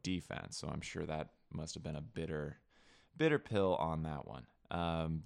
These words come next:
but, uh, you know, he's still four and six and scoring a lot of points, so, you know, here's, here's to this week, John. Uh, Beej is now two and eight. He got a win over Tom, four and six, uh,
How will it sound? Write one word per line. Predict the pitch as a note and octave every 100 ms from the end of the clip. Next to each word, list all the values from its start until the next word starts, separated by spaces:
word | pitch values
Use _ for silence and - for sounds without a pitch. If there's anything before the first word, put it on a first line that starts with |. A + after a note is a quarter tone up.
| -
but, | A#2 A2 F#2 A#2+ - - -
uh, | F2 F2+ F#2 F#2+ G2 G2 G2 G2 -
you | - G#2+
know, | C#2+ F2
he's | G#2
still | - G#2+
four | - G#2+
and | F#2+
six | G2+ F#2+
and | F2+ E2+ E2 - -
scoring | - F2 E2+
a | E2
lot | D#2
of | D2+
points, | D#2+ D2 -
so, | - D2 D2 D#2 - _ _
you | - C#2
know, | C2+ - _ -
here's, | - F2 E2 -
here's | C#3 C#3
to | A2
this | F2+ -
week, | D#2+ D2+
John. | E2 E2+ E2+ - - - -
Uh, | G#2+ G2 - - -
Beej | F#2+ C#3+ F3
is | D#3+
now | C3 A#2
two | - A#2+ A#2
and | G#2
eight. | A2 C3+
He | C3+
got | B2 B2
a | G2+
win | G2 G#2+
over | G#2 F2+
Tom, | E2+ A2+ A#2+ A2+
four | - - G2 F#2+
and | E2 E2
six, | - - G2 B2 - - -
uh, | - G2 G2+ G2+ G#2